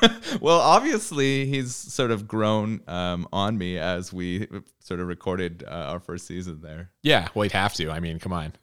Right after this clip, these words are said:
Speaker 2: He's
Speaker 1: <laughs>
Speaker 2: just so great at playing sleazeballs. Uh, but none of him today, just Sam Neill, I'm afraid. Welcome to Bad Movies and Beer. I'm Cooper.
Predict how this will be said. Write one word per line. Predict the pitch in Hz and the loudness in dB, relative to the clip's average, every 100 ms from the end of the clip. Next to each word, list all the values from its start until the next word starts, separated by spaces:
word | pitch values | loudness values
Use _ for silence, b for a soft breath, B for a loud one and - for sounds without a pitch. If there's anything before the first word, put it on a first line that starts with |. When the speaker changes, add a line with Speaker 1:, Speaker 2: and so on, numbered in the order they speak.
| _ | _
Speaker 2:
He's | 135 98 | -2 0
Speaker 1:
<laughs> | 92 131 | 0 -2
Speaker 2:
just | 101 - 123 | -2 -4 -4
so | - 120 104 101 | 0 2 4 2
great | - 101 | 2 2
at | 95 | 2
playing | 87 95 92 | 0 -2 0
sleazeballs. | - - 110 104 98 104 B B B B - | 0 -2 -4 0 0 0 B B B B 2
Uh, | 127 131 | 4 6
but | 135 | 6
none | 147 | 4
of | 151 | 4
him | 160 | 4
today, | 156 - 139 110 | 2 2 4 4
just | 95 120 120 | 4 4 4
Sam | 123 113 | 4 4
Neill, | 110 110 | 2 2
I'm | 101 | 2
afraid. | 95 107 95 92 | 0 0 0 2
Welcome | 110 131 139 | 4 4 2
to | 98 | 0
Bad | 98 92 | 0 0
Movies | 92 87 87 | -2 -4 -4
and | 92 | -4
Beer. | 87 92 95 | -2 0 0
I'm | 123 | -2
Cooper. | 156 104 92 104 | 0 0 0 -2